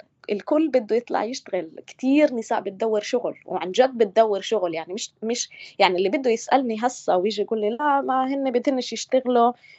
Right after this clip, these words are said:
وبيدفعوا لهن مصاري وهذا منيح البرنامج لأنه بيدفعوا لهن مصاري وهن ما بيشتغلوش". لا، هذا مش الواقع اللي طلع معنا بالبحث. الواقع بيقول إنه النساء بدها تطلع وتشتغل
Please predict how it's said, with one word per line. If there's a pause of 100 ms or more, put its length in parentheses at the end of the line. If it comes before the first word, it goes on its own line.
(180)
وبيدفعوا
لهن
مصاري
وهذا
منيح
البرنامج
لأنه
بيدفعوا
لهن
مصاري
وهن
ما
بيشتغلوش". (280)
لا، (220)
هذا
مش
الواقع
اللي
طلع
معنا
بالبحث. (460)
الواقع
بيقول
إنه
النساء
بدها
تطلع
وتشتغل